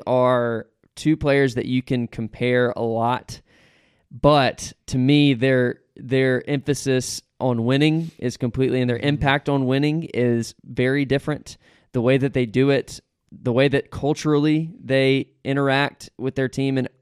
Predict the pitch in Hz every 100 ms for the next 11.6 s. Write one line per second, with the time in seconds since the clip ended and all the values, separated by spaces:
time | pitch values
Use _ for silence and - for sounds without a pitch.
0 | _ 127 127 120 123 131 135 131 - 127
1 | 120 120 117 113 _ _ _ 147 139 139
2 | 120 120 131 151 139 139 - - 135 131
3 | 165 196 190 156 139 135 117 135 147 -
4 | _ 139 139 139 131 139 143 127 120 -
5 | _ _ _ 120 123 - - 123 131 131
6 | 123 135 139 143 139 127 117 123 135 156
7 | 156 - 135 117 123 131 113 117 110 120
8 | 139 156 - _ _ - 131 127 127 120
9 | 117 - 127 120 131 - 127 120 127 151
10 | 151 127 120 - 117 - 123 131 - 131
11 | 131 131 - - 127 127